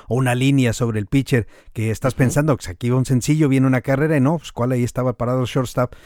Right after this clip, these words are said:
Speaker 1: eh, del otro lado de la segunda base esperando la pelota, y, y, pues sí, eh, eh, eso sin duda, ¿no? Ya regresa a la normalidad, eh, esto del, del béisbol de Grandes Ligas, que se había convertido en eso, ¿no? Eh,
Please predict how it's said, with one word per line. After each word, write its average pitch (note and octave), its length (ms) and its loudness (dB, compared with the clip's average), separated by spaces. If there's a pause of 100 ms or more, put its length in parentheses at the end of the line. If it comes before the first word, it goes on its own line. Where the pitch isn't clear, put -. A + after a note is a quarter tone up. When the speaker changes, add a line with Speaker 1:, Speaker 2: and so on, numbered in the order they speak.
(160)
Speaker 1:
eh, G2 120 -6
del A2 160 -4
otro B2 180 -4
lado B2+ 180 0
de A#2+ 100 0
la G#2 100 -2
segunda B2 340 0
base A#2 240 -2
esperando A2 400 -4
la G2+ 120 -4
pelota, A#2+ 420 -2
y, A2 140 -4
y, B2 280 -4
pues A2+ 160 -10
sí, G3 80 4 (320)
eh, A2 80 -2
eh, B2 280 -2
eso C#3+ 200 -2
sin B2+ 220 0
duda, B2 200 2
¿no? A2+ 140 0
Ya C3 140 2
regresa C3+ 400 0
a C3 40 -2
la A#2 140 -2
normalidad, A2+ 720 -2 (300)
eh, G#2+ 180 -4
esto A#2 300 -4
del, G#2+ 200 -2
del G#2 140 -4
béisbol A#2+ 260 -2
de A#2 80 -2
Grandes A#2 280 0
Ligas, A#2 240 -2
que A2 240 -4
se D3 60 0
había E3+ 220 0
convertido B2 520 2
en G#2+ 80 0
eso, G#2+ 220 -2
¿no? G#2+ 200 -4
Eh, G2+ 60 -10